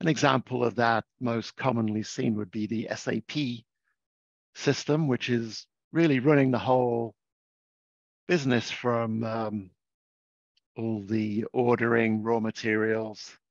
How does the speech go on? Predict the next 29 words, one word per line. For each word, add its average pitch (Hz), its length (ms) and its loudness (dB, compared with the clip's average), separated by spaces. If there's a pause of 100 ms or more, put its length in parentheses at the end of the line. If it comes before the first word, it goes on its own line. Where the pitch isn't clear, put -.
(920)
uh, 107 120 -4
delivery 113 500 2
and 104 160 -2
finances 113 760 -2
of 107 180 -6
delivering 104 760 -4 (520)
products 113 540 -4
to - 140 -14
customers. 110 840 -2 (880)
It's - 80 -18
a 135 40 -8
whole 147 160 2
bunch 127 240 4
of 120 100 2
E 120 100 6
R 113 180 4
P 120 300 -4
business 110 460 -2
level 107 500 -2 (960)
They're 143 320 6
processing 131 560 0
orders, 123 540 4
controlling 123 520 0
the 117 60 0
manufacturing 110 680 -4
process, 113 720 -2
and 113 160 0
shipping 113 440 0
out 113 200 2